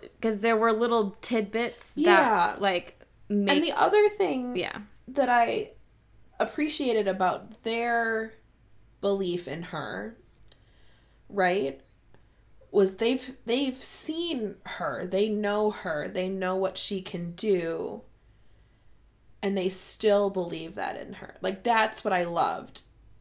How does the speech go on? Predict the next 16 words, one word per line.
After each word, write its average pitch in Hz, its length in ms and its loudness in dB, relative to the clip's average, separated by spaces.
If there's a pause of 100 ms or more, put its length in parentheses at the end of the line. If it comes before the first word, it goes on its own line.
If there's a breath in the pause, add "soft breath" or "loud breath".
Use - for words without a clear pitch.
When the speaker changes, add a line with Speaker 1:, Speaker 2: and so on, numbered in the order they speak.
(200)
Speaker 2:
about 175 320 0
it. - 180 -4
Like, - 140 0
I 214 120 8
also 214 240 4
felt 214 220 2
a 170 60 0
little 190 180 2
bit 180 120 0
like, 175 280 -2
"Oh, 254 240 0
sh-, - 280 -10
shit." - 480 -4
<laughs> - 40 -2
Like, - 320 8
<laughs> - 1300 6